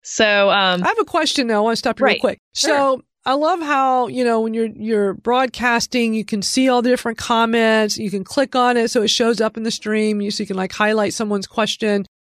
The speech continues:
Speaker 2: Um, when you're doing this live stream, can you change the view so it could be, like, you and the other person if you're interviewing somebody, and then maybe just show just them or show just you, like, different views?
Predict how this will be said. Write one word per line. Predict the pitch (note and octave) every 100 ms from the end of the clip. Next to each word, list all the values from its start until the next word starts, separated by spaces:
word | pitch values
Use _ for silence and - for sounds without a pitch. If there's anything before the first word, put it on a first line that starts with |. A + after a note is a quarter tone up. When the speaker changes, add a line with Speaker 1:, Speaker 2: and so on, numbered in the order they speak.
| -
Speaker 2:
Um, | A#3 A3+ G#3+ G3+ _ _ _
when | A3+ A#3 C#4+ C4+
you're | C#4+ B3+
doing | G#3+ C4+ E4 F4+ D#4+
this | B3+ C4 B3
live | B3 B3
stream, | - B3+ A#3+
can | - C4+ B3
you | D4+
change | D4+ D4 C#4+ C#4 A3
the | A#3+
view | G3+ B3 B3+ B3+
so | C4
it | A#3+
could | A#3+ G3
be, | A3+
like, | A3 G#3 G#3
you | A3+ A#3
and | A3
the |
other | G#3+ G3+
person | - C#4+ D4 - C#4 C4
if | B3
you're | A3
interviewing | G3+ B3 A3+ B3+
somebody, | A3+ B3 A#3+ A#3+
and | A3+
then | G#3+
maybe | G#3+ G#3+
just | F#3 G#3
show | - G#3
just | F3+ F#3+ - G3+
them | C4+ C4+ B3
or | G3+ -
show | - F#3
just | F#3 F#3 G#3+
you, | A#3+ A#3+
like, | G3+ G3
different | A3+ A3+ G3 E3+
views? | G#3 A3 C4 D4+